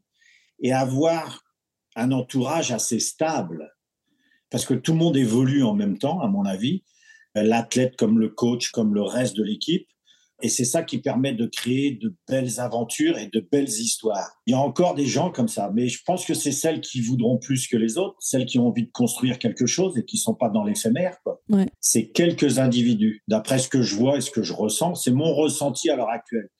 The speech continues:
Speaker 1: Faut espérer que ce soit cyclique et que, euh, c'est juste un me-, quelques mauvaises années, entre guillemets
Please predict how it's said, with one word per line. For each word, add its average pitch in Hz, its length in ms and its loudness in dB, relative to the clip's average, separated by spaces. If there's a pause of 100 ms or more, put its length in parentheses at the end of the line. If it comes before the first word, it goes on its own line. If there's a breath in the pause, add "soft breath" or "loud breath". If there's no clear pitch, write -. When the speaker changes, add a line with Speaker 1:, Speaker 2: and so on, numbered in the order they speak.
(280)
Speaker 1:
Faut 151 180 2
espérer 156 460 0
que - 60 -6
ce 131 100 -6
soit 127 200 -4
cyclique - 680 -2 (460 soft breath)
et 127 160 0
que, - 120 0
euh, 131 440 2
c'est 113 200 -4
juste 143 300 -4
un 123 80 2
me-, 117 480 2
quelques 131 220 0
mauvaises 123 480 0
années, 160 320 0
entre 117 240 -6
guillemets 127 400 -2